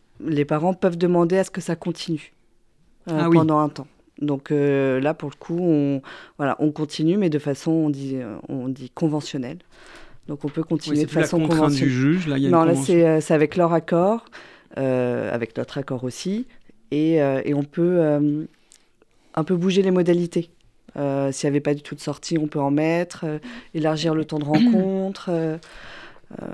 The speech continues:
Speaker 1: voilà.
Speaker 2: Il y a quelque chose de plus souple, puisque là, vous êtes face à,
Speaker 1: C'est ça.
Speaker 2: à la demande des parents, ce qui est
Speaker 1: Ouais.
Speaker 2: différent de la contrainte du juge, de l'obligation du juge. Et là, c'est gratuit, c'est payant ? Qui est-ce qui paye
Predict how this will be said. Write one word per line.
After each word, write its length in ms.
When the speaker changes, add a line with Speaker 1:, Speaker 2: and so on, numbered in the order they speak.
Speaker 1:
voilà. 160
Speaker 2:
Il 20
y 20
a 40
quelque 120
chose 100
de 60
plus 160
souple, 260
puisque 260
là, 320
vous 180
êtes 140
face 240
à, 280
Speaker 1:
C'est 160
ça. 200
Speaker 2:
à 40
la 80
demande 280
des 100
parents, 360
ce 100
qui 60
est 40
Speaker 1:
Ouais. 40
Speaker 2:
différent 300
de 100
la 80
contrainte 400
du 160
juge, 160
de 60
l'obligation 400
du 160
juge. 240
Et 100
là, 120
c'est 120
gratuit, 360
c'est 120
payant ? 300
Qui 140
est-ce 100
qui 100
paye 300